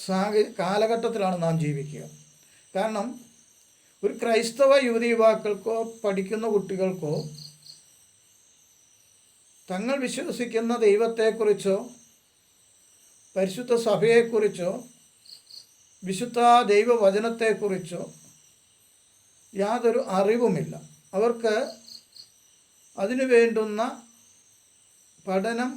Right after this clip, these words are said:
സഭ നൽകുന്നുമില്ല. പത്ത് മുതൽ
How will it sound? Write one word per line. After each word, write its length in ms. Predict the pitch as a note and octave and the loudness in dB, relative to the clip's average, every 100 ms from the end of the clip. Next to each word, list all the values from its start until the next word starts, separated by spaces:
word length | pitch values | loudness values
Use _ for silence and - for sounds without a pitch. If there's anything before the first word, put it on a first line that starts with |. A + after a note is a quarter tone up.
| - - | -12 -6
സഭ 160 | G3+ G3 A3 | -4 -2 -2
നൽകുന്നുമില്ല. 600 | G3+ A#3 B3 B3+ A3 - - - _ _ _ _ _ _ _ _ _ _ _ _ _ _ _ G3 | 0 0 0 -2 -2 -4 -10 -16 _ _ _ _ _ _ _ _ _ _ _ _ _ _ _ -4
പത്ത് 240 | F#3+ C4+ C#4+ | -4 0 2
മുതൽ 200 | C4+ | 8